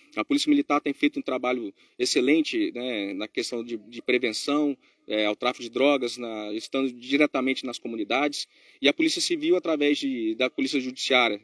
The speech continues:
que, que, que faz a, que é responsável pelas investigações, tenta, né, de vez em quando, a ju-, junto ao Poder Judiciário, ao Ministério Público,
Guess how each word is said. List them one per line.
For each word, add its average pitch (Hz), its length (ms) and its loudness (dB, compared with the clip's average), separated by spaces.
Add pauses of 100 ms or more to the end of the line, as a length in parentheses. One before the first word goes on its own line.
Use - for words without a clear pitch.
(100)
que, 123 120 -6
que, 107 440 0
que 127 120 -10
faz 127 320 -2
a, 104 200 -4
que 113 60 -10
é 113 80 -8
responsável 131 520 -4
pelas 131 200 0
investigações, 147 720 0 (640)
tenta, 170 320 4
né, 165 220 2 (160)
de 131 100 -8
vez 143 200 4
em 139 60 -2
quando, 131 460 -2
a 120 140 -2
ju-, 120 360 -6
junto 139 300 0
ao 127 60 2
Poder 127 260 2
Judiciário, 123 460 -2
ao - 20 -6
Ministério 131 300 -6
Público, 151 360 4